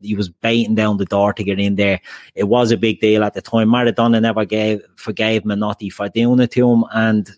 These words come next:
you know, there's a whole load of stuff behind that. But look, we all have our <laughs> memories of Maradona, and just enjoy the content while it's there. I've gone over the hour. I said we wouldn't go over the hour. I know, um,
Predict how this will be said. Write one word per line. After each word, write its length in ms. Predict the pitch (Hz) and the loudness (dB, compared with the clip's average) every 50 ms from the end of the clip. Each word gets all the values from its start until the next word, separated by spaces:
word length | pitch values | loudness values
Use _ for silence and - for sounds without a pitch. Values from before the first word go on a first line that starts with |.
| _ _ | _ _
you 120 | 110 117 | -2 0
know, 140 | 117 113 107 | 0 0 0
there's 160 | 95 101 92 | -2 -4 -6
a 80 | 107 95 | -4 -2
whole 200 | 107 117 113 110 | -2 0 0 0
load 200 | 110 107 104 95 | 0 -2 0 -2
of 180 | 104 95 87 | -4 -4 -6
stuff 400 | - - - - - 117 104 - _ | -10 -14 -14 -6 -4 -6 -6 -6 _
behind 360 | 104 95 101 113 107 101 95 | -8 -6 -4 -2 -4 -2 -2
that. 200 | 110 107 101 - _ - | -2 -4 -4 -6 _ 2
But 160 | 123 113 95 - - - - - - - - _ | 2 2 2 0 -8 -18 -20 -20 -20 -20 -16 _
look, 220 | - 123 113 - - | -2 -2 -2 0 2
we 100 | 113 113 | 2 2
all 160 | 113 117 113 | 4 2 2
have 120 | 113 101 | 0 0
our 80 | 101 95 | -2 -2
<laughs> 120 | 98 104 101 | -2 -2 0
memories 300 | 98 120 113 107 104 92 | 0 2 2 2 0 -2
of 80 | 101 98 | -4 -4
Maradona, 600 | 101 104 104 101 92 - 104 104 104 101 98 95 | -2 -2 -2 -2 -2 -2 -2 0 0 0 -2 -2
and 360 | 95 101 98 98 98 98 87 - - - - _ _ _ _ _ _ _ _ | -4 -4 -2 -2 -2 -4 -6 -10 -16 -18 -20 _ _ _ _ _ _ _ _
just 200 | - 113 - - | -4 -4 0 0
enjoy 320 | 107 104 95 107 107 110 | -2 0 2 2 2 2
the 100 | 107 104 | 2 0
content 500 | - - 104 107 110 - 113 107 104 - | -2 -4 -6 -6 -6 -4 -4 -6 -4 -2
while 200 | 107 104 104 104 | 0 0 0 0
it's 180 | 98 95 - - | -2 -6 -8 -4
there. 260 | - 117 120 117 - - - - - - _ 113 | 0 2 2 2 0 -4 -16 -20 -20 -8 _ -2
I've 100 | 120 117 | 0 0
gone 200 | - 160 151 143 | 0 0 2 2
over 240 | 131 131 117 117 107 | 2 2 2 2 0
the 180 | 98 104 104 | 2 0 2
hour. 180 | 104 104 104 101 | 2 2 2 0
I 40 | 98 | -2
said 440 | - - - 131 127 127 117 98 - | -4 -2 0 2 2 2 0 -2 -6
we 180 | 101 120 110 | -4 -2 0
wouldn't 200 | 104 107 107 104 | 0 0 0 0
go 100 | 92 101 | -2 0
over 180 | 101 101 92 90 | -2 -2 -4 -4
the 140 | 92 95 98 | -8 -6 -6
hour. 260 | 95 98 95 92 85 | -4 -4 -6 -6 -6
I 100 | 85 98 | -8 -8
know, 380 | 101 104 104 104 104 101 98 92 | -8 -6 -4 -4 -4 -4 -6 -8
um, 440 | 92 95 95 95 92 95 92 85 | -8 -8 -8 -8 -6 -8 -8 -10